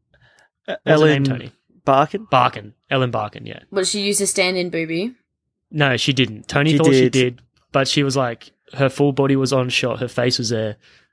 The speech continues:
Speaker 2: She had a banging bod, and Tony was, like, trying to down, like, degrade her and say, "That's not her body. Her body's not that good."
Speaker 3: Whoa.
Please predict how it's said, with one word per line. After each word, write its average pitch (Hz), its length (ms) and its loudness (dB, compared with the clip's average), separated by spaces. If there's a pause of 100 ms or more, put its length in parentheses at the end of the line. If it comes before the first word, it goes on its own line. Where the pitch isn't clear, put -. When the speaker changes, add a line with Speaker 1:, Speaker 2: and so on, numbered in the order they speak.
(160)
Speaker 2:
She - 120 0
had 127 80 2
a 120 40 0
banging 123 360 0
bod, 110 240 0
and 117 100 -8
Tony 120 220 -4
was, 113 160 -4
like, 117 100 -4
trying 120 260 -6
to - 60 -20 (100)
down, 120 360 0
like, 123 240 -4
degrade 123 400 0
her 120 100 -2
and 110 140 -8
say, 117 140 -6
"That's 143 140 0
not 190 100 4
her 156 100 4
body. 117 320 -6 (220)
Her 170 80 -4
body's 170 200 0
not 139 100 -4
that 120 180 -8
good." 107 260 -12
Speaker 3:
Whoa. 165 380 -4